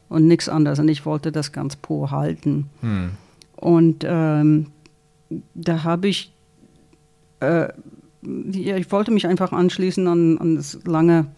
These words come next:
Speaker 1: Geschichte, also lange Kunstgeschichte von, von Akt in Landschaft, also dieses Thema aufgreifen und, und, und was Modernes machen. Ich wollte was ganz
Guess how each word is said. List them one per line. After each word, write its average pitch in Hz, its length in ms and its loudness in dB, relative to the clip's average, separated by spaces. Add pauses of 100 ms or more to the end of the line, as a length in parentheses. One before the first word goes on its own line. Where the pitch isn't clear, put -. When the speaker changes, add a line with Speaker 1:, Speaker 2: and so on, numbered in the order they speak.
(220)
Speaker 1:
Geschichte, 165 500 -2
also 156 180 -4
lange 156 320 2
Kunstgeschichte 156 680 -4
von, 151 240 -4
von 151 240 -2
Akt - 400 -8
in 156 220 -2
Landschaft, 196 680 -2 (500)
also 156 180 -2
dieses 151 280 -6
Thema 185 500 2 (440)
aufgreifen 170 680 -4
und, 156 380 -2
und, 156 380 -4
und 151 200 -6
was 147 160 -6
Modernes 147 500 0
machen. 147 220 -2
Ich 143 140 -8
wollte 143 260 -6
was 151 180 -8
ganz 143 500 -2